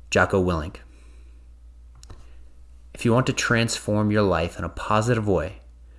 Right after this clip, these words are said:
that transformation will not happen by itself. You need to make it happen.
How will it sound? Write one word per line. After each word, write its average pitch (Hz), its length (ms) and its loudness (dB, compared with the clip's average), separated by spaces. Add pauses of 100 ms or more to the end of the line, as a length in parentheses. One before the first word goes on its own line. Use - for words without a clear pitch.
(420)
that 92 160 0
transformation 107 680 0
will 92 80 2
not 95 220 0
happen 90 320 -2
by 80 200 0
itself. - 500 -6 (1080)
You 101 120 -2
need 95 160 2
to 95 60 4
make 90 360 2
it 82 140 0
happen. 76 340 -6